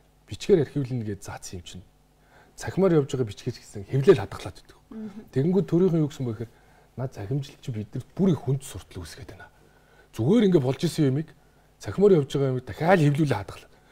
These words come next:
Speaker 1: байдаг болчиход байна. Энийгээ болооч гэсэн чинь нөгөө цагаан дээр хараар бичсэн хуулийн чинь төрийнхэн хэрэглэх нь үнэн шүү дээ.
Speaker 2: Мгм.
Speaker 1: Тэгсэн чинь жол-,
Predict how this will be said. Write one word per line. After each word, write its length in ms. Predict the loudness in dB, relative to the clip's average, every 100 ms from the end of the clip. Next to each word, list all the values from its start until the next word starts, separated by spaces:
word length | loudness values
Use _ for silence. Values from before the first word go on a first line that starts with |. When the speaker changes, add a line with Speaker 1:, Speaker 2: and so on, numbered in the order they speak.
| _ _ _
Speaker 1:
байдаг 280 | -6 -4 -10
болчиход 300 | -18 -10 -10 -10
байна. 120 | -12 -6
Энийгээ 320 | -2 2 2
болооч 280 | 2 -4 -6
гэсэн 240 | -10 -10 -12
чинь 160 | -12 -14 -18 -20 _
нөгөө 160 | -10 -10
цагаан 320 | -6 -2 2
дээр 120 | 2 2
хараар 160 | 0 -2
бичсэн 240 | -4 -4
хуулийн 320 | -2 -2 -4 -8
чинь 160 | -10
төрийнхэн 240 | -8 -8 -8
хэрэглэх 320 | -10 -12 -10 -6
нь 80 | -6 -8 -14
үнэн 160 | -12
шүү 160 | -10 -12
дээ. 80 | -14
Speaker 2:
Мгм. 200 | -14 -18 -20
Speaker 1:
Тэгсэн 140 | -6 -4
чинь 80 | 0
жол-, 240 | -2 -2